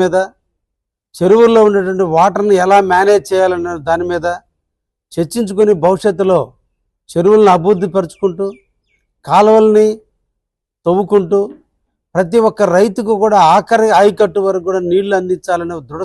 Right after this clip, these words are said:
సంకల్పంతో ఈరోజు కావలి నియోజకవర్గంలో దాదాపు యాభై ఎనిమిది చెరువులు, పద్నాలుగు మైనర్ కాలువలు, ఎనిమిది మేజర్ కాలువలకు సంబంధించినటువంటి ఎన్నికల నిర్వహణ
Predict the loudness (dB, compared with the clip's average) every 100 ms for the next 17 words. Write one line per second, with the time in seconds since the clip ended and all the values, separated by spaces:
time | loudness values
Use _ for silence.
0 | -12 -12 -12 -12 -12 -8 -8 -10 _ _
1 | _ _ _ -8 -6 -6 -4 -2 0 0
2 | -2 -4 -4 -4 -4 -6 -4 -4 -8 _
3 | _ _ _ _ _ _ _ _ 0 2
4 | 4 4 4 4 4 4 2 2 2 2
5 | -2 -2 -2 0 0 -2 -4 _ _ _
6 | _ _ _ _ _ _ _ _ _ _
7 | _ _ _ -4 -2 4 4 4 0 -4
8 | -10 _ _ _ -10 -2 2 4 2 4
9 | 4 4 2 0 -6 _ _ _ _ _
10 | _ _ _ _ -2 0 2 0 2 2
11 | 4 2 2 2 4 2 -2 -6 -6 -4
12 | -6 -8 -10 -10 -10 -8 -10 -12 _ _
13 | _ _ _ -4 -2 0 0 0 0 0
14 | 0 0 -2